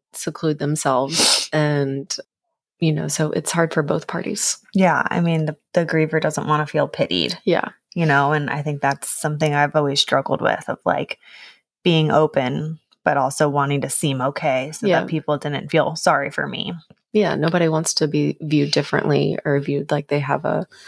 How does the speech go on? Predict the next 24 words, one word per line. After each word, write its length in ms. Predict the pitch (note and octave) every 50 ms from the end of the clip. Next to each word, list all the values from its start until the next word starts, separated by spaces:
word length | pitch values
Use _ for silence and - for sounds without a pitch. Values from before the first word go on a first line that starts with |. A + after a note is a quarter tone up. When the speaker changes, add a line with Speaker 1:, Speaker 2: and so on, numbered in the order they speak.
| - - - - - - - - - _ _ _ _ _ _ _ _ _ _ _
Speaker 1:
scar, 540 | - - - - - F3 D#3+ D#3 D#3 D3+ C#3+ - - - - - - - -
Speaker 2:
Mm-hmm. 260 | F#3+ F#3 F3+ D#3 E3
Speaker 1:
um, 560 | E3+ E3 D#3+ D#3+ E3 E3 D3+ C#3+ D3 D3+ D3 _ _ _ -
on 220 | E3 D#3+ E3+ F3
them, 280 | D#3+ D3 D3 D#3 E3 D#3+
but 240 | - D3+ D3+ D#3+ -
Speaker 2:
Right. 300 | F#3 F3 D3 - - - _ _ _ _ -
Speaker 1:
they 180 | E3 D#3+ D#3 D3+
do. 360 | D3+ D#3+ F3+ F#3+ F3 E3+ D3+ _ -
Speaker 2:
Mm-hmm. 240 | F#3 F#3 F3+ F3+ E3+
Speaker 1:
They 160 | D#3+ D#3+ D#3+
will 180 | D#3 D#3 D#3 D#3
always 360 | D#3 D3+ D#3 F3 E3 E3 -
have 180 | - E3 D#3+ -
that 180 | F3 E3+ -
scar. 360 | - - - F3+ F3+ F#3+ F3 _ _ _ _ _ _ _ -
Speaker 2:
Yeah. 200 | G#3 F#3 F3 F3+ - - - _ _ _ - _ _ _ _
Speaker 1:
So. 340 | - - - D#3+ D3 D3+ D#3 D3 _ _ _ _ _ _ _
Speaker 2:
So 440 | - - - - G#3 G3+ G3+ G3+ G3+
in 220 | - A3 A3 A3+ A3
saying 380 | - G3 F3 F3 F3 E3+ E3+
that, 240 | F3 E3+ E3+ E3+ E3
I 120 | E3 E3 D#3+
think, 480 | - F3+ E3+ E3+ E3+ - - - -